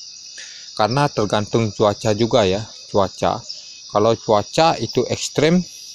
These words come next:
panas, kemarau, itu tidak usah ya kita menanam vanili bunting seperti ini, itu akan rawan gugur.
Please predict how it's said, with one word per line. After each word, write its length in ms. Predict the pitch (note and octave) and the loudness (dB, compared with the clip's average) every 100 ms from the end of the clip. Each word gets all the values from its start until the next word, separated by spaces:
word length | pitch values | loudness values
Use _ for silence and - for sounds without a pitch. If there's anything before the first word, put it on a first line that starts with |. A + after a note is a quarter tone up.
| - - - - | -20 -20 -20 -8
panas, 600 | - G#2+ A#2 D#3+ F3 - - | -2 0 2 0 0 -4 -4
kemarau, 560 | G#2+ G#2 G#2 B2 D3+ | 0 2 4 4 4
itu 240 | - A2+ D3 | 0 0 0
tidak 320 | C3 G#2 G#2 | 2 2 2
usah 280 | G2+ - C3 | 0 -2 -2
ya 160 | G2+ G2+ | -2 -4
kita 320 | G2+ - A2+ | -6 -4 -2
menanam 480 | A2 F#2+ F#2 G2+ A#2+ - - - - - | -2 -4 -2 -4 -4 -10 -18 -18 -8 -2
vanili 320 | G2 G2 F#2+ | 0 0 -2
bunting 380 | F2 F2 - A2+ | -4 -6 -4 -4
seperti 500 | - - - F#2+ G2 | -6 -10 -6 -6 -4
ini, 160 | A#2 | -6
itu 80 | - | 0
akan 380 | A2+ - C3 C#3+ - - - - - - | -2 0 -2 -4 -10 -20 -20 -20 -20 -6
rawan 540 | G#2+ G2+ G2 A2 A#2 G#2 | 0 4 6 4 2 0
gugur. 320 | G#2+ A2+ G#2+ | 0 4 2